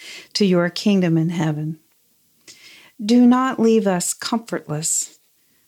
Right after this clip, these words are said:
but send us your Holy Spirit to strengthen us and exalt us to that place where our Savior Christ has gone before, who lives and reigns with you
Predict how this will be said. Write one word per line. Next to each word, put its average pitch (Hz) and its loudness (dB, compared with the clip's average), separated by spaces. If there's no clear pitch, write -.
but 226 -2
send 262 2
us 247 0
your 196 2
Holy 185 0
Spirit 160 -6
to 196 -8
strengthen 196 -2
us 160 -2
and 202 0
exalt 185 0
us 151 -6
to - -8
that 170 -6
place 170 -4
where 196 0
our 196 -2
Savior 214 0
Christ 180 -6
has 175 -6
gone 165 -2
before, 165 -6
who 208 2
lives 196 2
and 180 2
reigns 180 0
with 190 -4
you 170 -2